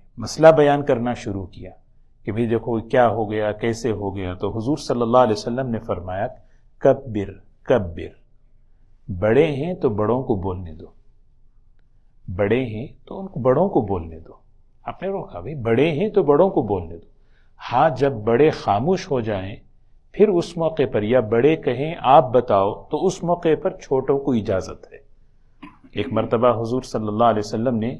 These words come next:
یہیں پہ ایک، یہ اگلی حدیث ہے۔ حضور اکرم صلی اللہ علیہ وسلم نے صحابہ سے فرمایا،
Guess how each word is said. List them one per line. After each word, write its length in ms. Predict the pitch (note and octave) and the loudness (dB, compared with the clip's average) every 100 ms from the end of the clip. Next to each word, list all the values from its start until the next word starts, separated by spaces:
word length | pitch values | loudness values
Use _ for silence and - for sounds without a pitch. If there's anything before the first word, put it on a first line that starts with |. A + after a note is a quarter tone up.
| - _ - | -14 _ -10
یہیں 240 | A2 D3+ | -6 -4
پہ 100 | D3 | 2
ایک، 240 | C3 - A2 F#2 E2+ | 2 2 2 0 -2
یہ 200 | - A2+ | -6 -2
اگلی 380 | - A2 C3+ D3+ | 0 2 4 6
حدیث 420 | B2 A2 G2+ - | 4 2 -2 -4
ہے۔ 60 | - - _ _ _ _ _ _ - | -12 -16 _ _ _ _ _ _ -10
حضور 220 | G#2 B2 | 0 4
اکرم 340 | B2+ A#2+ C3+ C3 | 6 6 2 0
صلی 240 | - A2+ | -2 -2
اللہ 180 | A2 A#2 | 2 6
علیہ 160 | B2 A2+ | 6 6
وسلم 380 | - B2 C#3+ C3 | 0 -2 0 0
نے 120 | A2 | -2
صحابہ 520 | - G#2+ B2 B2 C#3+ | -2 0 4 6 6
سے 160 | A#2+ A2+ | 4 0
فرمایا، 580 | A2 G#2+ A2 B2 C#3+ | 0 0 2 2 2